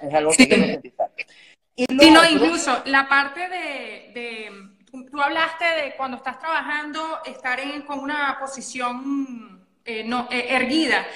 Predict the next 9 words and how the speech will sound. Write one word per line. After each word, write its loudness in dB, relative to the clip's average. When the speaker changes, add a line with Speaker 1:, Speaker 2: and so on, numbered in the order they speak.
Speaker 2:
Y -2
eso 0
también 0
es -4
súper 0
importante 2
porque... -4
Eh, -2
respiras 2